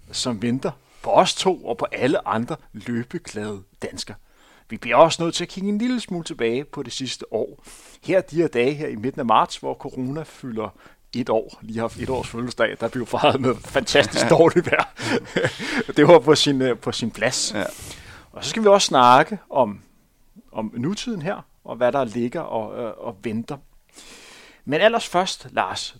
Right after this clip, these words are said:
Speaker 1: du er jo eventdirektør. Hvad, hvad dækker det over? Hvad for nogle arbejdsopgaver har du?
Speaker 2: Jamen, øh, altså, øh, min primære arbejdsopgave, det er jo at, øh, at, øh, at stå for, øh, afviklingen af vores events.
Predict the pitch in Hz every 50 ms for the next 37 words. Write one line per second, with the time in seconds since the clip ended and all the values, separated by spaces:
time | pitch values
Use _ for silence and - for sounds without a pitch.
0 | - - 156 190 196 156 113 127 139 185 208 - _ - 135 120 104 - - 131
1 | - - - - _ - - 120 113 160 175 190 175 156 185 - - - 190 185
2 | 196 247 220 - 220 202 185 185 190 196 190 185 190 190 - - 214 196 170 151
3 | 175 208 226 - - 190 180 - 170 165 165 190 208 226 - _ _ _ _ _
4 | - - - _ _ - - _ _ _ _ _ _ - - 117 120 120 123 120
5 | 120 123 120 117 113 110 110 110 107 107 107 107 107 104 101 - - _ _ _
6 | _ _ _ - - 113 113 117 107 101 101 - - - - - 110 104 101 104
7 | 107 101 - - 143 147 135 104 101 110 110 101 - 78 - 92 - 107 101 101
8 | 101 101 - 107 104 98 98 98 104 104 101 98 - - - - 101 101 - _
9 | - 95 95 95 98 98 98 98 104 - - - 107 - _ _ - - - -
10 | 50 104 101 101 - - - - - - 113 101 - - 95 92 90 - - _
11 | - 101 95 - - 87 - - - 113 113 110 101 - - 92 - - - -
12 | - - 101 98 95 92 - - _ - 95 90 90 - - - - - - -
13 | 92 95 - - - - - -